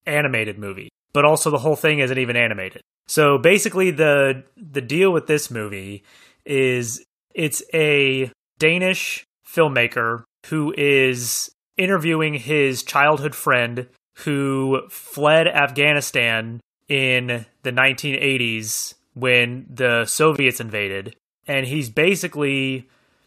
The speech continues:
just interviewing him about his experiences, his life, what it was like growing up in Afghanistan, what it was like leaving, where he went after, how he got to, to Denmark. And it also,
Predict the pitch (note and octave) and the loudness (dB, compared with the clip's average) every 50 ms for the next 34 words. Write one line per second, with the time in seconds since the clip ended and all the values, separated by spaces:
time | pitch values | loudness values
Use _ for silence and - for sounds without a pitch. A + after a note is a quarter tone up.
0 | _ _ _ - F3+ E3+ - - - F#3+ F3 G3+ G3+ E3 F#3+ F#3 F3 E3+ D3 D3+ | _ _ _ -2 -2 -2 -2 -4 -4 0 0 0 2 2 2 2 2 0 0 -2
1 | E3+ D#3+ D3+ A#2+ C3+ C#3 D#3 D#3+ C3 D3 E3 D3 C#3+ C3 - - - C#3+ C#3 D3+ | -2 -2 0 2 4 4 4 4 2 0 -2 -2 -2 -2 -4 -4 -2 0 0 2
2 | D#3 D#3 D#3 D#3 - E3+ D#3 D3 - C#3 C3 A#2 A2+ A#2 B2 C3 C#3 D3 C#3 A#2+ | 2 0 -2 -4 -4 -4 -4 -4 -4 -6 -6 -6 -4 0 2 4 4 2 2 2
3 | C3 C#3 D3 D3+ B2+ B2 A#2 C3+ C3+ C3+ A#2+ B2+ C3 B2+ A#2+ A#2 B2+ C3+ - C#3 | 2 0 2 0 -2 -2 0 2 2 2 2 0 -2 -2 0 0 0 0 0 2
4 | C#3 C3+ C3 B2 - C#3 C#3+ C#3+ C#3 - - D3+ C#3+ C#3+ C#3 C3 B2 A#2+ A#2+ A#2 | 2 2 0 0 0 0 0 0 0 -2 -2 -2 0 0 0 0 -2 -2 -2 -4
5 | A2 - B2 A#2+ A2+ A2 G#2+ G#2+ B2 C#3+ C#3+ B2+ D3 C#3 C#3 C#3 B2 A#2 B2 B2 | -6 -2 -2 -2 -2 -2 -4 -6 -6 -6 -4 -4 -4 -6 -6 -4 -2 0 0 0
6 | B2 A#2 B2+ A#2 A2+ A2+ A2 A#2 B2 B2+ C#3 C#3 - - - C#3+ C#3 C3+ C3+ C3 | 0 -2 -6 -6 -6 -6 -4 0 2 2 2 2 0 -2 -2 0 2 2 2 0
7 | C3 - - _ _ _ _ - - - C#3+ C3+ C3+ C3 C3+ C#3 B2 C3 B2+ B2+ | -2 -4 -10 _ _ _ _ -14 -4 0 2 2 2 2 -2 -4 -2 2 4 4
8 | C3 C3+ - - - D3 C3+ B2 A#2+ A#2+ A#2 A2+ A2+ A#2 - _ _ - C#3 A2 | 4 2 0 -4 -4 -2 -2 0 0 0 0 0 -2 -4 -6 _ _ -8 -6 -2
9 | G2 C#3 C#3+ C#3+ C#3+ D3 C#3+ D3 C#3+ C#3 - - - _ _ _ _ _ - C#3+ | -2 -2 -2 0 0 2 2 4 2 2 0 -6 -12 _ _ _ _ _ -6 -4
10 | C3+ C3 B2+ B2+ B2+ B2 C3 C#3 - - - D#3 D3 - D#3+ F3+ F3+ F3 - F#3 | 0 2 2 2 2 0 -2 -6 -10 -8 -8 -8 -4 0 2 2 2 2 2 4
11 | E3+ E3 D#3+ D3+ | 4 4 4 4